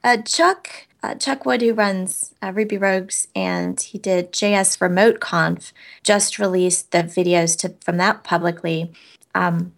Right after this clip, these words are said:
and my Complexity is Outside the Code talk, there's already a video of that out when I did it with Dan North, but I like the version I did by myself better. And that, I'm excited that the video's out,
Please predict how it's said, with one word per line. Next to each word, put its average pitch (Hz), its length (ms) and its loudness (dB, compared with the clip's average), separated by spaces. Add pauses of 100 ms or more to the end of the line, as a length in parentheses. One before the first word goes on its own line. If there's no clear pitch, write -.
(300)
and 185 520 2
my 175 500 2
Complexity 196 640 0
is 180 120 0
Outside 180 340 0
the 170 80 -4
Code 180 580 0 (240)
talk, - 580 -2 (120)
there's 226 160 4
already 277 240 6
a 196 60 2
video 180 300 0 (120)
of 175 140 -2
that 165 180 0
out 170 240 2
when 170 100 -4
I 170 80 -2
did 170 160 -4
it 170 140 -2
with 170 300 0
Dan 170 240 0
North, 175 400 0
but - 280 -2
I 165 80 0
like 165 240 -2
the 170 60 -8
version 156 320 -8
I 147 80 -10
did - 180 -8
by 170 140 -6
myself 160 480 -6
better. - 300 -12 (840)
And 185 440 -2
that, 214 420 2
I'm 233 140 4
excited 320 340 2
that 180 100 2
the - 60 -2
video's 330 380 0
out, 403 340 2